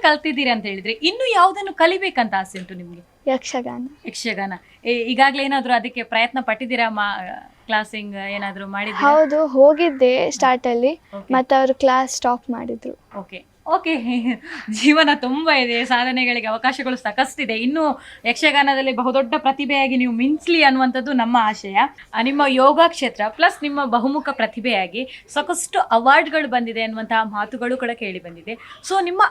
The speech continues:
Speaker 1: ಅವಾರ್ಡ್‌ಗಳ ಬಗ್ಗೆ ಹೇಳೋದಾದ್ರೆ ಏನ್ ಹೇಳ್ತೀರಾ?
Speaker 2: ಉಡುಪಿ ಜಿಲ್ಲೆ ಕನ್ನಡ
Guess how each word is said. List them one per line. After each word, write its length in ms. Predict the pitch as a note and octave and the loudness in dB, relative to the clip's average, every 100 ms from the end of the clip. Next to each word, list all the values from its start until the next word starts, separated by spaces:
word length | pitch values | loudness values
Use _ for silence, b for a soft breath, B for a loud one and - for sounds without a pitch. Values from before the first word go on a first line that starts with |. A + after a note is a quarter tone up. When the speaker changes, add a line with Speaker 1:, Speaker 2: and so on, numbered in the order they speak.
| - | 4
Speaker 1:
ಅವಾರ್ಡ್‌ಗಳ 500 | C#4 F4 G#4 F4+ D#4 | 6 6 4 0 0
ಬಗ್ಗೆ 260 | C4 G#3 | -2 -4
ಹೇಳೋದಾದ್ರೆ 580 | A#3 G#3+ G3 G3+ D#4 A#4 | -6 -6 -6 -10 -8 -2
ಏನ್ 100 | D4+ | -2
ಹೇಳ್ತೀರಾ? 440 | A3 F3+ - F3 - b b b b b - | -2 -8 -16 -20 -20 b b b b b 4
Speaker 2:
ಉಡುಪಿ 360 | C#4+ D#4 D#4 E4+ | 6 6 2 0
ಜಿಲ್ಲೆ 300 | D4 D4 D4 | 2 4 4
ಕನ್ನಡ 400 | C#4+ C4 C#4 | 2 0 2